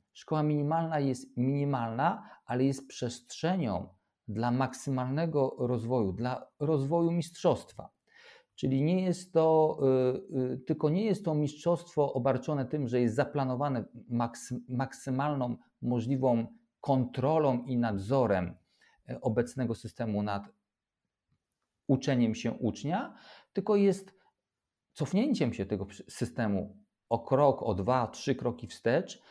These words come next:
zostawienie uczniowi przestrzeni i nauczenia ucznia tego, co zapomniał, samosterowności, tego, żeby sam podążał i sam wybierał, y,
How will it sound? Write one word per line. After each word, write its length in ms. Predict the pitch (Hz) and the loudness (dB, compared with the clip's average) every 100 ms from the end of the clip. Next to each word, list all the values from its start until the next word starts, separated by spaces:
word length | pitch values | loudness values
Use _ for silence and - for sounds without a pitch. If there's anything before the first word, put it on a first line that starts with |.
| - - | -18 -8
zostawienie 460 | 143 180 196 202 | -2 0 2 2
uczniowi 380 | 208 202 180 170 | 0 0 0 0
przestrzeni 760 | 165 - 156 - - 214 226 220 - - _ _ | -2 -4 -4 -4 -2 0 0 -2 -12 -20 _ _
i 420 | 170 170 170 - - _ _ _ _ _ _ _ - | 2 4 2 0 -10 _ _ _ _ _ _ _ -4
nauczenia 640 | 131 147 165 151 233 262 | 0 2 2 0 0 -2
ucznia 340 | 240 143 180 151 | -2 -4 -2 -2
tego, 340 | - 208 233 | 2 2 2
co 160 | 208 208 | 0 0
zapomniał, 680 | 220 226 165 196 82 - _ | 0 0 2 0 -2 -8 _
samosterowności, 1300 | - 170 180 165 - 170 151 156 104 - - 185 - - _ _ _ _ _ | -10 -4 -4 -2 0 2 2 0 -2 -4 -6 -6 -6 -12 _ _ _ _ _
tego, 300 | - 175 196 | -2 4 4
żeby 220 | 160 160 | 4 0
sam 480 | - - 185 202 - | -2 0 0 0 0
podążał 520 | 151 123 160 175 170 | 0 0 0 0 0
i 40 | 143 | 0
sam 300 | - 156 139 | -2 -2 0
wybierał, 800 | 139 123 143 139 139 139 143 - | 0 2 2 4 6 4 2 2
y, 540 | 120 117 113 110 - | 4 6 4 2 -2